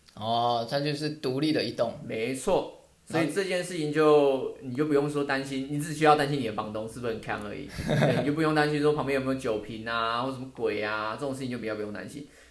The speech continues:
Speaker 2: 而且它是房子啊，哎，哎，那个房间啊，还有厕所啊，或等等，全部都有隔间。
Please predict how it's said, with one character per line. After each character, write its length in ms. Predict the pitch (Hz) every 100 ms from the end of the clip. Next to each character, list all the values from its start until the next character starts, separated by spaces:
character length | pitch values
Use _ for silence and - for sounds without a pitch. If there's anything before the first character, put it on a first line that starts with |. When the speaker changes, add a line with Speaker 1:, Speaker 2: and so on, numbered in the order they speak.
| _ _ -
Speaker 2:
而 200 | 151 202
且 240 | 202 139
它 280 | 139 165 170
是 580 | 170 175 165 156 151 143
房 320 | 123 131 151
子 200 | 147 139
啊， 280 | 131 127 127
哎， 100 | 127
哎， 240 | 120 135 147
那 80 | 147
个 80 |
房 240 | 139 123 143
间 200 | 147 143
啊， 240 | 139 135
还 60 | 139
有 80 | 113
厕 220 | 123 113
所 240 | 110 110
啊， 160 | 107 113
或 100 | 127
等 160 | 113
等， 160 | 117 107
全 160 | - 123
部 80 |
都 100 | 127
有 120 | 113 -
隔 160 | 101
间。 220 | - 101